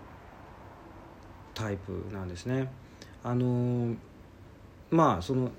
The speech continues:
なぜ今日は自炊かっていうと、えー、ダイエット。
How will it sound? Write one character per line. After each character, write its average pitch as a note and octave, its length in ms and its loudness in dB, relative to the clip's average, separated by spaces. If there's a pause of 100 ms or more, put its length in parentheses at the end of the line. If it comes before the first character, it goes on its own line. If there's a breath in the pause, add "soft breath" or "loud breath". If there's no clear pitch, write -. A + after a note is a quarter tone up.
(260)
な D#3+ 140 4
ぜ F#3 280 6
今 D3 120 8
日 C#3 60 8
は A#2+ 80 10
自 G#2 140 2
炊 B2 220 2
か G#2+ 200 4
っ - 20 -2
て - 200 -4
い F#2 180 2
う - 100 -6
と、 F3+ 380 6 (440 loud breath)
え G#2 360 4
ー、 - 20 -4
ダ F3+ 140 10
イ F#3+ 80 12
エ - 40 12
ッ - 40 6
ト。 - 260 -4